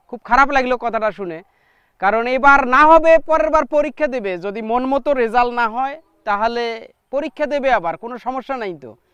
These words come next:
এক বছরে যে জীবন শেষ হয়ে যাবে, সেটা তো কথা না। এটাই হচ্ছে আমাদের মা চাচি বা বাবা মায়েরদের সমস্যা। ছেলে রেজাল্ট খারাপ করছে, এই জন্যে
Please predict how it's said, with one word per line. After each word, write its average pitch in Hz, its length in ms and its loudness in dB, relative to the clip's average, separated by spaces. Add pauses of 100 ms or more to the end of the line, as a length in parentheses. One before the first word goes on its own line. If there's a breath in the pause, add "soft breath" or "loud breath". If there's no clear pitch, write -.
(180)
এক 202 240 -8
বছরে 269 360 -6
যে 254 140 -10
জীবন 226 300 -8
শেষ 254 260 -14
হয়ে 262 140 -8
যাবে, 254 360 -6 (420)
সেটা 254 200 -6
তো 277 120 -8
কথা 214 340 -4
না। 131 160 -16 (460)
এটাই 220 220 0
হচ্ছে 302 300 0
আমাদের 254 640 -2 (140)
মা 196 200 -8
চাচি 240 360 -8
বা 208 260 0
বাবা 185 320 -4
মায়েরদের 180 600 -10
সমস্যা। 196 580 -8 (540)
ছেলে 233 200 -2
রেজাল্ট 262 380 -2
খারাপ 254 320 -4
করছে, 269 300 -2
এই 285 60 -4
জন্যে 269 460 -6